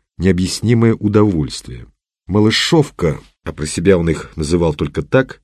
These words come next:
была самой странной командой из всех, что он видел, и, не исключено, самой сильной. Немоляев не мог представить себе мир, где эти ребята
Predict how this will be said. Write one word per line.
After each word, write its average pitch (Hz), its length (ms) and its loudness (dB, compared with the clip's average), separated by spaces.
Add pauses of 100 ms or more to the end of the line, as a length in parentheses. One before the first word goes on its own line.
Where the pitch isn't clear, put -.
(280)
была 110 180 2
самой 113 280 0
странной 127 580 0
командой 107 560 0
из 90 60 -2
всех, - 440 -2
что - 200 -2
он 117 80 0
видел, 65 480 -6 (400)
и, 92 80 -2
не 98 100 4
исключено, 101 640 -2 (200)
самой 107 320 0
сильной. - 600 -4 (760)
Немоляев 110 480 4
не 113 80 -2
мог 117 160 0
представить 98 500 0
себе 92 240 -2
мир, 120 240 2
где 85 160 0
эти 92 120 -2
ребята 92 420 0